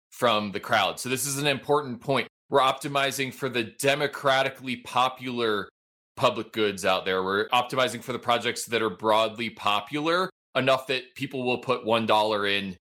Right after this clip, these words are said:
each just to cast their vote of support for that project. And the cool thing is that once some of these projects get over a hundred contributors to them, the matching ratios are just insane. Like,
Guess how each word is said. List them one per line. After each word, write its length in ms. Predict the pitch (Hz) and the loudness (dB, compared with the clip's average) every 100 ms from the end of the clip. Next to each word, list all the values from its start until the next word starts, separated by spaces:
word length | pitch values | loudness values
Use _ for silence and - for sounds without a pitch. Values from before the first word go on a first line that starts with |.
| - | -2
each 380 | 120 120 - - | 0 0 -2 -4
just 220 | 117 - | -2 -2
to 80 | 117 | -2
cast 300 | - 107 - | 0 2 2
their 120 | 107 | 0
vote 260 | 101 104 104 | 2 2 2
of 180 | 107 101 | 0 0
support 420 | 113 - 110 101 | -4 0 0 0
for 140 | - | 0
that 200 | 101 92 | 2 2
project. 540 | - 139 147 113 95 - _ _ - | 2 0 0 -4 -6 -8 _ _ -4
And 120 | 139 | -2
the 80 | 139 | 0
cool 220 | 180 220 | 0 0
thing 260 | 220 139 147 | 2 0 0
is 220 | 226 156 | -2 0
that 180 | 135 156 | 0 2
once 280 | 143 160 | 2 2
some 160 | - 170 | 2 0
of 60 | 165 | 0
these 180 | 156 | -2
projects 560 | - 131 131 139 131 - | 2 2 2 0 -4 -2
get 240 | 135 160 | -2 -2
over 300 | 127 131 127 | 0 -2 0
a 60 | 117 | 0
hundred 380 | 120 123 127 123 | 0 -2 -2 -6
contributors 720 | 120 - 127 160 151 135 - | -8 -2 0 2 2 2 0
to 220 | 131 127 | 0 2
them, 280 | 117 113 110 _ _ - | 4 2 0 _ _ -2
the 80 | 127 | 0
matching 560 | 120 143 170 170 123 | 2 2 0 -6 -4
ratios 680 | 107 139 - 139 113 107 101 | -2 -2 -2 0 2 2 0
are 80 | 110 | -2
just 260 | 117 - | -2 -2
insane. 540 | 107 95 - 135 101 80 | -2 0 2 0 0 -2
Like, 240 | 98 101 | -2 -2